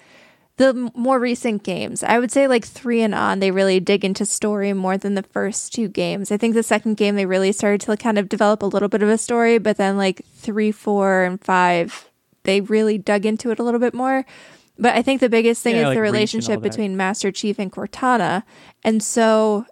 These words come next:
Speaker 1: I mean, I, I didn't, I never played the full campaign. I think we got to s-,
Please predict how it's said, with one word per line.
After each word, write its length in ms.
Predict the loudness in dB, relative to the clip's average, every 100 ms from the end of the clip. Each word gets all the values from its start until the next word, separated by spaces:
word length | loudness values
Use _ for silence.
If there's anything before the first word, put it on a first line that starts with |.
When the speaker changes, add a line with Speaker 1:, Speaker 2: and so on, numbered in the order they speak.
| -2
Speaker 1:
I 60 | 0
mean, 140 | 2
I, 160 | 2 0 _
I 220 | 2 2 0 _ _
didn't, 260 | 0 0 0
I 120 | -4
never 360 | -2 0 0 -2 _ _ _
played 260 | -6 -2 -2 _
the 100 | -4
full 200 | -2 -2
campaign. 560 | 0 0 0 0 0 2
I 80 | 0
think 220 | 0 0
we 80 | 2
got 220 | 2 2
to 100 | 0
s-, 180 | -4 -6